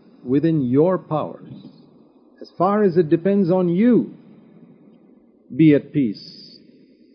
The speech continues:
with all men." And so, there is something that we are to long for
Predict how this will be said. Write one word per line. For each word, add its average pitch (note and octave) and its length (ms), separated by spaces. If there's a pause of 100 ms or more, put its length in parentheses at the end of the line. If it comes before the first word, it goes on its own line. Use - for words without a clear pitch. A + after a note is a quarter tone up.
(120)
with B2+ 180 (260)
all B2+ 220
men." A2+ 300 (1800)
And D#3 120
so, G3 460 (320)
there G#3+ 180
is G3 120
something E3+ 400
that C3 180
we D3 160
are C3 160
to A#2 320 (140)
long C3 560
for - 240